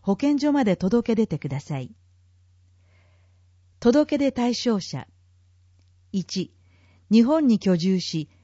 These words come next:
日本の遺跡、歯科遺跡、薬剤師名簿に登録されているすべての医師、歯科医師、薬剤師、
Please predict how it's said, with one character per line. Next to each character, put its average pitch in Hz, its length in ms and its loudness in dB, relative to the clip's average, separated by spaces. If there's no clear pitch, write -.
日 202 140 4
本 269 280 4
の 240 140 2
遺 180 60 0
跡、 214 540 -4
歯 - 180 -12
科 269 160 0
遺 277 60 0
跡、 170 540 -6
薬 226 260 0
剤 285 220 0
師 269 140 -2
名 269 200 4
簿 202 120 2
に 180 160 0
登 233 180 4
録 226 180 0
さ 220 140 -2
れ 214 120 -2
て 202 140 -2
い 196 120 0
る 180 100 0
す 269 180 -6
べ 294 140 0
て 214 180 -2
の 156 240 -2
医 226 120 0
師、 - 300 -6
歯 - 200 -12
科 247 160 0
医 220 120 0
師、 - 300 -10
薬 196 300 0
剤 220 260 2
師、 - 280 -14